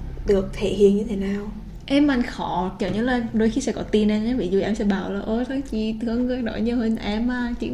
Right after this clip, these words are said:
Speaker 2: quan tâm người bằng em, ờ,
Speaker 1: Ừ.
Speaker 2: chị quan tâm em bằng người nữa à", kiểu vậy á.
Speaker 1: Có chứ. Thực ra trong những cái mối quan hệ đa ái vẫn có cái sự ghen, ghen tuông chứ. Nhưng mà có một cái á, nếu như mà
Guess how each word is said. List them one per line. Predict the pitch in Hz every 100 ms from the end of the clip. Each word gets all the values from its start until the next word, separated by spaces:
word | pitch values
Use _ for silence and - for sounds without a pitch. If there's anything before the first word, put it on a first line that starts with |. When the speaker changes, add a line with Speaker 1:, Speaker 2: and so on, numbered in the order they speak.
| 240
Speaker 2:
quan | 233 233
tâm | 226
người | 247 254 233
bằng | 226 233
em, | 233 214 247 269 -
ờ, | 233
Speaker 1:
Ừ. | 220 233
Speaker 2:
chị | 285
quan | 226 233
tâm | 247
em | 254 240
bằng | 262 262
người | 269
nữa | 233 -
à", | 240 294 -
kiểu | 208
vậy | 214 226 254
á. | 294 330 349 - - - - - - - 320 285 269
Speaker 1:
Có | - 339
chứ. | 453 - - - -
Thực | 240 220
ra | 240
trong | 277
những | 294 180
cái |
mối | 180 - - -
quan | 247
hệ | 247
đa | 190
ái | 214 -
vẫn | 185 180
có | -
cái | 190
sự | 196 190 180
ghen, | 175 202 226
ghen | 208 214 -
tuông | 226 240
chứ. | 370 - - - - - -
Nhưng | 262
mà | 285 247 247 240 247 - - - - - - - - - - - - - -
có | 190
một | 190 208 -
cái | - 190
á, | 277 381 - -
nếu | 190
như | 175
mà | 247